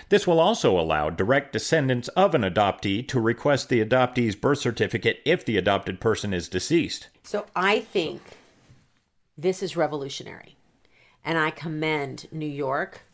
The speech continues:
Speaker 2: for taking this and passing this law.
Speaker 1: And I'll be honest, I'm a little surprised.
Speaker 2: I am too, because, you know, New York has, has some laws that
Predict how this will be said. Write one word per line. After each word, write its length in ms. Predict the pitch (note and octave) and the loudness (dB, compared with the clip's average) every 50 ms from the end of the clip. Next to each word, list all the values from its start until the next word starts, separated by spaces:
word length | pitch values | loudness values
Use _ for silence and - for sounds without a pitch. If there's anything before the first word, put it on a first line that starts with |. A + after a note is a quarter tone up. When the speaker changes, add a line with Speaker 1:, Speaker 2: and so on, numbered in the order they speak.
| _ | _
Speaker 2:
for 200 | _ - - D#3 | _ -10 -10 -8
taking 540 | D3+ - - E3+ D#3 D3+ - D#3+ D3 C#3+ C3 | -8 -6 -6 -6 -6 -6 -6 -10 -10 -10 -10
this 400 | C3 B2 G2+ A2+ - - - - - | -10 -10 -10 -10 -10 -12 -12 -12 -12
and 120 | D#3 D3 B2+ | -14 -14 -12
passing 440 | B2 C#3+ C3 A2 - - B2 B2 | -10 -12 -12 -12 -14 -18 -18 -20
this 200 | A#2 A2 - - | -20 -20 -20 -20
law. 220 | - - - - - _ _ _ _ - | -20 -20 -20 -20 -20 _ _ _ _ -2
Speaker 1:
And 100 | C#3 C3+ | 2 2
I'll 60 | C3 | 4
be 160 | A#2+ B2+ B2+ | 4 4 2
honest, 360 | C#3 D3+ A#2+ D#2 D2+ - - | 2 -2 -4 -6 -8 -10 -8
I'm 140 | G#2+ F#2+ F#2+ | -6 -6 -4
a 40 | F#2+ | -4
little 180 | G2 A2+ A#2 | -2 -2 -4
surprised. 680 | G#2 - G2+ - C3 B2+ D3 C#3+ - - - - - - - _ _ - - _ _ _ _ _ _ _ _ _ | -4 -6 -4 -2 0 0 0 0 -2 -6 -16 -18 -20 -20 -20 _ _ -20 -20 _ _ _ _ _ _ _ _ _
Speaker 2:
I 80 | - F3+ | -2 0
am 180 | F#3+ G3+ G#3+ B3 | 0 0 -2 -4
too, 320 | - - F#3 F#3+ A#3+ A#3+ - _ | -4 -4 -2 -4 -4 -6 -8 _
because, 640 | - F3 - F3+ F#3 F3 E3 E3 E3 D#3+ D3+ - - - - - - - _ - - _ _ _ _ _ _ _ _ _ _ _ _ _ _ | -6 -6 -6 -2 0 2 2 2 0 -2 -4 -8 -14 -18 -20 -20 -20 -20 _ -20 -20 _ _ _ _ _ _ _ _ _ _ _ _ _ _
you 100 | - F#3+ | -8 -6
know, 80 | E3+ D#3 | -6 -4
New 240 | E3+ F3 F3 F3 F3+ | -4 -4 0 0 2
York 300 | F3 F3+ F3 E3 E3 - | 2 2 2 0 0 -4
has, 640 | D#3+ D#3 D#3 E3 D3 D3 C#3+ C3+ C#3 C#3 C#3 - - | -12 -8 -4 -4 0 0 0 0 -2 -4 -8 -12 -12
has 280 | - D#3+ D#3+ C#3+ D3 D3+ | -8 -4 -4 -4 -4 -4
some 220 | - E3+ C#3+ C#3 | -6 -8 -8 -8
laws 400 | C3+ A#2+ A#2+ B2 A#2 C3 D3+ D3+ - | -8 -8 -8 -8 -8 -10 -10 -6 -6
that 120 | D3+ - | -8 -6